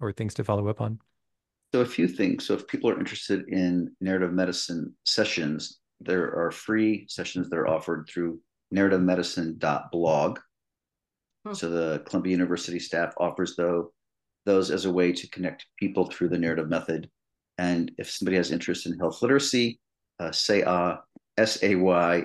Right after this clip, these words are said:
Speaker 2: A H dot org, uh, is the group that I serve on the board for that does New York health literacy trainings. And then right around the corner, again, is, uh,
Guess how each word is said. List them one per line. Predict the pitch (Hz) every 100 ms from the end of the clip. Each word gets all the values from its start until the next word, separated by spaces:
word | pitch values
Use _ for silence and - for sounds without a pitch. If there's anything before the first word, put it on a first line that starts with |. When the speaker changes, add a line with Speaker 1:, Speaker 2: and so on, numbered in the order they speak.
| -
Speaker 2:
A |
H | 95 - 92 87 -
dot | 82 -
org, | 92 90 90 - _ _ _
uh, | - 80 78 -
is | 85 87
the |
group | 87 92 87
that | 85
I | 85
serve | - -
on | 85
the | 85
board | 80 87 78
for | - 87
that | - -
does | 87 80
New | 87
York | 82 73
health | 78 -
literacy | - - 80
trainings. | - 101 95 95 95 - - - _ _
And | 98 95
then | 104 101 104 90 - _
right | - 101
around | 110 113
the | 107
corner, | - 113 113 107 -
again, | 87 98 95 71
is, | 90 85 - -
uh, | 85 82